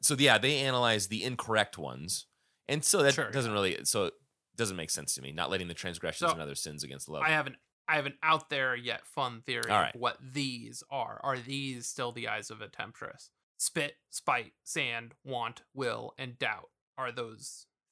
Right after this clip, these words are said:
Speaker 2: things that are the eyes of the temptress. All of these, what are those words? Adjectives?
Speaker 1: Yeah.
Speaker 2: I'm really
Speaker 1: Des-,
Speaker 2: bad with
Speaker 1: describers, right? Like, they're,
Speaker 2: Yeah.
Speaker 1: um,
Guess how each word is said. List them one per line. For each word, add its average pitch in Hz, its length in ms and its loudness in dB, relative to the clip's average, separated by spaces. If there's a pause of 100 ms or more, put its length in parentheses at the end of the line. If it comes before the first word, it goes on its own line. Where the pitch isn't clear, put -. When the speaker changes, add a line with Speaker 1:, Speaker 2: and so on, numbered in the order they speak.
(100)
Speaker 2:
things 113 400 -6
that 123 120 -2
are 117 60 -4
the 113 180 -10
eyes 120 280 -2
of 117 80 -10
the 110 80 -10
temptress. - 640 -12
All 143 220 2
of 131 100 -6
these, 127 420 -8 (260)
what 131 140 -4
are 123 60 -2
those 113 200 -6
words? 107 520 -6 (320)
Adjectives? 139 680 -6 (280)
Speaker 1:
Yeah. 127 160 2 (340)
Speaker 2:
I'm 123 120 -8
really 117 160 -4
Speaker 1:
Des-, 110 120 0
Speaker 2:
bad 110 60 -2
with 107 40 -2
Speaker 1:
describers, 110 580 6
right? 123 260 4
Like, 98 280 -2
they're, 107 300 2
Speaker 2:
Yeah. 90 220 4
Speaker 1:
um, 76 140 -8